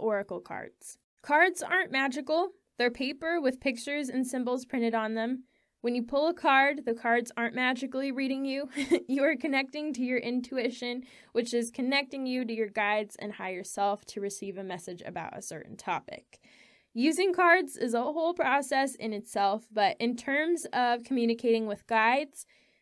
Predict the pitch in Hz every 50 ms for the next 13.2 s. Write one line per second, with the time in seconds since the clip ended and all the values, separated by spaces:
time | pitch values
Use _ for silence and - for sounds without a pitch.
0 | _ _ _ - 254 262 - - 254 254 247 247 - - 240 240 240 240 _ -
1 | 214 240 247 254 262 277 285 277 262 240 220 202 196 190 190 202 220 220 208 -
2 | 202 190 180 - - 220 214 226 240 339 415 359 240 - - 202 - - - -
3 | - _ _ _ _ _ _ _ _ _ _ _ _ _ _ _ _ - 311 302
4 | - 349 415 415 453 427 415 - - 277 302 302 285 269 247 208 226 254 269 -
5 | - - - - _ - 226 202 190 202 214 262 254 - - _ _ _ _ _
6 | - 214 220 277 - - - - 262 247 240 240 240 - 208 190 - - 220 220
7 | 220 220 226 226 - - - - - - - _ _ - 254 269 - 359 339 311
8 | - - 359 330 - - 370 403 403 349 349 320 302 302 277 - 330 339 339 -
9 | - - 240 233 226 226 226 226 226 - - 240 233 240 247 254 254 254 233 226
10 | - - 220 208 214 220 214 214 214 - - - 208 202 208 - - 220 208 208
11 | - 208 202 208 196 214 233 - - 285 285 277 302 302 302 302 294 269 - -
12 | 226 220 196 - 208 208 - 214 208 - - - - 208 214 208 214 220 - 247
13 | 247 262 294